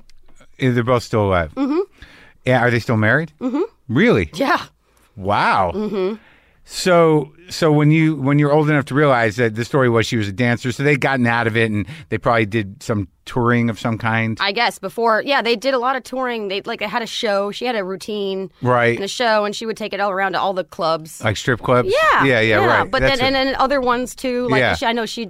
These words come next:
Speaker 2: did a lot up in San Francisco with the Mitchell brothers at their
Speaker 1: Oh,
Speaker 2: theater
Speaker 1: yeah,
Speaker 2: and
Speaker 1: at
Speaker 2: stuff
Speaker 1: the,
Speaker 2: like
Speaker 1: their,
Speaker 2: that,
Speaker 1: their
Speaker 2: so.
Speaker 1: weird, uh, showroom.
Speaker 2: Right. They were,
Speaker 1: Yeah.
Speaker 2: they were all, you know, close for a while.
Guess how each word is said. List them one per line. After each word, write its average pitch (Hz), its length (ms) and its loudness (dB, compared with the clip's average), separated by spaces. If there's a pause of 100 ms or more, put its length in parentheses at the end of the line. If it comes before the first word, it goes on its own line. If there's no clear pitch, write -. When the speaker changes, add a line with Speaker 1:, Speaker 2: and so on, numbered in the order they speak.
(220)
Speaker 2:
did 220 140 -8
a 214 40 -6
lot 208 220 0
up 202 140 -6
in 202 80 -10
San 202 180 -12
Francisco 196 440 -14
with 185 100 -10
the 175 80 -10
Mitchell 190 280 -8
brothers 175 440 -4
at 175 100 -10
their 170 220 -8
Speaker 1:
Oh, 139 140 4
Speaker 2:
theater 151 100 4
Speaker 1:
yeah, 135 160 4
Speaker 2:
and 113 80 0
Speaker 1:
at 110 80 0
Speaker 2:
stuff 117 160 2
Speaker 1:
the, 107 80 2
Speaker 2:
like - 200 -4
Speaker 1:
their, 113 180 2
Speaker 2:
that, 117 120 -2
Speaker 1:
their 113 100 2
Speaker 2:
so. 110 140 2
Speaker 1:
weird, 110 300 4
uh, 104 80 2
showroom. 110 580 2
Speaker 2:
Right. 208 320 2
They 269 120 4
were, 269 100 2
Speaker 1:
Yeah. 226 160 4
Speaker 2:
they 226 200 -4
were 233 120 0
all, 185 300 0
you 226 100 -8
know, 254 140 -4
close 196 260 -6
for 185 120 -8
a 160 80 -2
while. 170 540 2